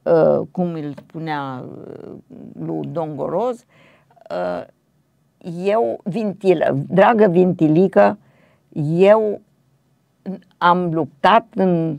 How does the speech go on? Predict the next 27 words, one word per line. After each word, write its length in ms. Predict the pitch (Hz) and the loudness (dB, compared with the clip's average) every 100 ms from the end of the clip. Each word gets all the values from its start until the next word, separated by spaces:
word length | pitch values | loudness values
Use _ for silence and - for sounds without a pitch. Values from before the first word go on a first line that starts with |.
| - _ | -12 _
ră-, 440 | 143 165 - 147 | 2 2 2 -2
războiul 640 | 151 156 143 180 185 165 | -4 -6 -4 -2 0 0
întâi, 440 | 151 139 180 214 - | -4 -2 0 0 -2
am 200 | - 175 | 0 0
făcut 400 | 170 170 202 196 | 0 -2 0 0
România 640 | 185 180 170 160 165 165 | 0 0 0 -2 -2 0
mare 760 | 151 143 139 143 143 143 - - _ _ _ _ | -2 -2 -4 -2 -2 0 -2 -4 _ _ _ _
și 220 | - - 214 | -14 0 2
n-am 300 | 202 254 277 | 4 4 2
să 200 | 262 214 | 2 2
mă 180 | 196 | 4
duc 280 | 185 196 196 | 4 4 4
acum 500 | 175 - - 180 170 165 | 2 2 0 0 0 -2
să 160 | - | -2
lucrez 840 | 160 151 135 - 175 180 143 - - _ _ _ _ _ _ _ _ | -2 -2 -4 0 4 4 2 -6 -20 _ _ _ _ _ _ _ _
la 240 | 147 165 156 | 0 2 4
acest 500 | 160 - 196 165 180 | 2 4 4 4 0
institut 680 | 165 143 - 151 - 185 - | -2 0 -2 -2 -2 -4 -4
comunist 1040 | - 160 156 143 139 156 190 180 160 - _ _ _ _ _ _ | -4 -4 -4 -10 -10 -8 -6 -8 -10 -18 _ _ _ _ _ _
care 560 | - 185 185 190 165 156 - _ _ - _ _ _ | -2 0 2 2 2 -4 -10 _ _ -12 _ _ _
toți 400 | - 214 175 - | 2 2 0 -8
distrug 680 | 160 175 156 - 226 214 160 | -4 -2 -2 -2 0 0 -2
România, 600 | 175 156 160 165 165 151 | -4 -6 -8 -6 -4 -4
care 260 | 131 139 160 | -2 0 2
eu 220 | 170 185 | 2 2
am 160 | 180 160 | 2 2
făcut 440 | 170 160 180 170 | -4 0 0 0